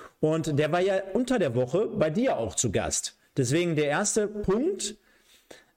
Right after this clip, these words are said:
ähm, die Sonderausgabe, weil es war ja eher so eine, so eine Quiz-Sendung diesmal.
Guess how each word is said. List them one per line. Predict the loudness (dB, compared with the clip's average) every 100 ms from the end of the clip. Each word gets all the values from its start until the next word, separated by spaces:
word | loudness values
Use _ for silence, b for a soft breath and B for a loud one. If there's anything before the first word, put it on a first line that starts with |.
| -2
ähm, | 0 2 2 0 0 -2 0 0
die | 2 2 2 2 2 0
Sonderausgabe, | 2 0 2 0 0 2 0 0 0 0 2 0 -2 -2 -2
weil | 0 0
es | 0
war | 0
ja | 0
eher | 2 2 2
so | 0
eine, | 0 0
so | 0
eine | 0
Quiz-Sendung | 0 0 0 0 0 0 0
diesmal. | 0 0 0 0 0